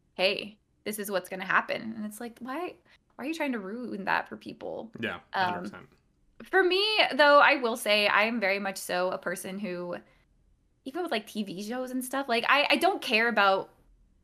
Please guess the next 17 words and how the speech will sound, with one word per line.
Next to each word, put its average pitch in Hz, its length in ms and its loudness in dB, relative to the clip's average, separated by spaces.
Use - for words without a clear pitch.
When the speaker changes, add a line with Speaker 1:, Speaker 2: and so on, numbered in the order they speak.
Speaker 1:
spoilers 220 420 -2
as 359 140 -4
much. - 440 -4
Speaker 2:
Mm-hmm. 120 220 -10
Speaker 1:
Um, 185 600 4
I'm 240 160 4
more 269 120 8
interested 247 340 2
in, 196 100 2
like, 190 140 4
how 185 180 4
you 185 140 -2
get - 220 -4
to - 80 -10
that - 180 0
point. - 500 -10
Speaker 2:
Mm. 110 280 -6